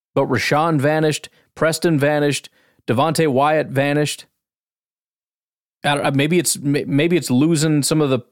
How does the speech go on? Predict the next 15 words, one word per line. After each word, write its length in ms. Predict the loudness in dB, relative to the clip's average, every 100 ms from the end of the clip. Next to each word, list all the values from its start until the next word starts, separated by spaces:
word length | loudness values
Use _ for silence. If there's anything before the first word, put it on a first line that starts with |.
| -6
pieces 400 | -2 0 0 0 0
at 200 | -2 -2
corner 440 | -2 0 2 0
where 180 | 0 0
we're 320 | 0 0 -2 -6 _ _ _ -4
kinda 220 | 0 0
dropping 440 | 0 0 0 0
more 180 | 2 2
guys 300 | 0 0 0
in 80 | -2
coverage, 440 | 0 -2 0 0 0
maybe. 300 | 0 0 -4 _ _ -4
I 120 | 0
don't 180 | 0 0
know, 240 | -2 -4